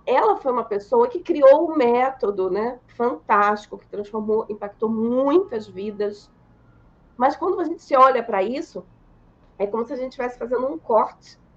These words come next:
e olhando pra Louise, "Tá, quem é a Louise agora?" Mas se a gente for pensar, né, quem foi Louise? E como é que ela chegou nisso, né? A história dela, né?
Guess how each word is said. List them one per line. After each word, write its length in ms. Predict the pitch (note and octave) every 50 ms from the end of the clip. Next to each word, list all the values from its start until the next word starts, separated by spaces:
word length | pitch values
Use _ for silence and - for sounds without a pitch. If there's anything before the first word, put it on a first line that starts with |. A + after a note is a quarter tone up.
| _ _ - _ -
e 80 | G#3+ A3
olhando 440 | A3+ G#3+ G#3+ A3 A#3+ B3 A#3 A#3 A3+
pra 280 | - - G#3+ G3+ G3+
Louise, 580 | G#3 G#3+ G#3 A3+ B3 C4+ C#4 B3+ A#3 G#3+ G#3 G#3 - _ _ _ _ -
"Tá, 320 | - F#4 F#4+ G4 G4+ - - _ _ - - - - -
quem 300 | - G4 G#4 A4 G#4+ G4+
é 20 | C#4+
a 60 | C#4
Louise 340 | C4+ C4 C4 A#3+ A#3+ A#3+ B3
agora?" 480 | A3+ A3 G#3+ G3 F#3+ G3 G3 G3+ G3 - _ _ _ _ _ _ _ - _ _ _ - _ -
Mas 120 | - A3+ A#3
se 80 | B3+
a 20 | B3
gente 200 | B3 C4 C4 -
for 120 | - D#4
pensar, 480 | - D4+ D4 D4 - - A3 G#3+ G#3+ A3
né, 220 | A3 G#3+ G#3+ A3 - - - - - - - - _ _ - _ - -
quem 340 | - B3 C4+ F4 F4+ F4 -
foi 460 | - - - - A#3 A#3 A#3 B3 A#3+
Louise? 460 | A3 - G3+ F#3 G#3 G#3 G#3 G#3 - _ _ _ _ _ _ _ _ _ _ _ _ _ _ _ _ _
E 80 | - -
como 180 | - A#3+ A3+ A3+
é 40 |
que 100 | A3+ -
ela 140 | A3+ A3 A#3+
chegou 340 | A#3 - - A3+ G#3+ A3+ A3+
nisso, 400 | A3+ G#3+ G3+ G#3+ - - - A3+
né? 240 | A3 A3 G#3+ A3 - _ _ _ _ _ _ _ _ _ _ _ _ _ _ _ _ _ _ _ _ _ _ _ _ _
A 80 | - G#3
história 540 | A3 - - - A#3+ G#3 G#3+ G#3 G3+ G#3 G3+
dela, 400 | G3+ F#3 F#3 F#3 F#3+ F#3+ F#3+ F#3+
né? 220 | F#3+ F#3+ G3+ G3+